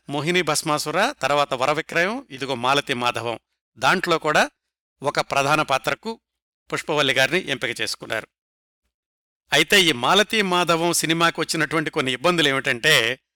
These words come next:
దాంట్లో హీరోగా పుల్లయ్య గారి మేనల్లుడు సి శ్రీనివాసరావు అని ఆయన తీసుకున్నారు. ఆయన చిన్నపిల్లడే,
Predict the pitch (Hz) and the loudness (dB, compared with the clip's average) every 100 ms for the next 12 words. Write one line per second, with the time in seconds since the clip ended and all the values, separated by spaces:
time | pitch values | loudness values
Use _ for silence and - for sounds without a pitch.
0 | _ _ _ _ 117 143 190 214 196 127 | _ _ _ _ 0 2 2 2 0 0
1 | 170 175 160 165 127 135 - 143 180 185 | 0 2 4 4 4 0 -2 0 4 4
2 | 170 147 127 143 151 143 123 113 185 190 | 4 2 0 2 2 0 -2 -4 -2 0
3 | - 160 156 139 135 127 131 175 - _ | 0 0 2 0 0 -2 -2 -2 -6 _
4 | - 143 127 117 113 - 123 117 - _ | -2 0 0 -4 -10 -8 -4 -4 -6 _
5 | _ _ _ _ 123 147 180 202 180 165 | _ _ _ _ 0 2 4 2 2 -2
6 | 170 151 160 202 | -2 0 0 -2